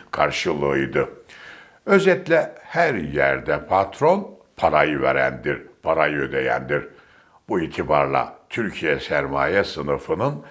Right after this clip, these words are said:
iddia edildiği gibi iktidarlar üzerinde kesin bir gücü hiç olmadı. A K P dönemiyle beraber ise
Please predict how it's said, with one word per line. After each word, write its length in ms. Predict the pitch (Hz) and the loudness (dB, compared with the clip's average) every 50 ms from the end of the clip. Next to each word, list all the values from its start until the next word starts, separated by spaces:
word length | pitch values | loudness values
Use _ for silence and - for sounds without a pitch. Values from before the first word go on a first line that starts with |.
| - - _ _ - | -20 -20 _ _ -6
iddia 440 | 98 82 71 71 80 85 73 64 | -6 -6 -4 0 2 2 2 2
edildiği 880 | 65 67 65 65 73 73 71 71 69 69 92 98 104 113 120 113 92 69 | 0 -2 -2 -2 -4 -4 -4 -4 -6 -4 -2 0 2 2 2 0 0 -2
gibi 500 | 73 78 73 69 82 110 123 120 120 - - - - _ | -2 -2 -2 0 2 2 2 2 0 -4 -12 -20 -10 _
iktidarlar 760 | - 85 - - 87 87 67 - 71 67 64 64 65 67 65 67 | -6 -6 -6 -4 -4 -2 2 2 2 2 2 0 0 -2 -2 -2
üzerinde 800 | 69 67 69 67 - - 69 65 67 67 64 - - 87 - - - - - _ - | -4 -6 -8 -4 -2 -2 0 0 -2 -4 -2 0 0 0 0 -4 -10 -20 -20 _ -10
kesin 640 | - - 104 92 - - - 135 131 104 73 58 65 | -4 -4 -2 -2 -2 -2 -2 -2 -4 -4 -6 -4 -4
bir 140 | 73 69 | -2 -2
gücü 480 | 65 64 - 76 78 76 - - 92 82 | -2 -4 -4 -4 -6 -4 -4 -4 -4 -2
hiç 240 | 143 170 - - - | -2 -2 -2 2 4
olmadı. 520 | 76 67 65 62 123 64 64 - - - - - - - - - _ _ _ _ _ _ _ _ _ - | 4 4 4 4 0 0 0 2 -2 -2 -2 -8 -16 -20 -20 -20 _ _ _ _ _ _ _ _ _ -2
A 40 | 92 | -2
K 200 | - - 95 - | -2 -2 -2 0
P 180 | 113 101 76 | 0 0 0
dönemiyle 640 | 71 71 69 71 69 69 78 80 78 71 67 65 62 | 0 -2 0 0 -2 -2 0 -2 0 2 2 2 2
beraber 560 | 62 64 64 64 64 62 - - 101 113 117 101 | 2 2 2 2 0 0 0 0 0 0 -2 -2
ise 400 | - - - - 92 90 - | -6 -6 0 2 4 4 2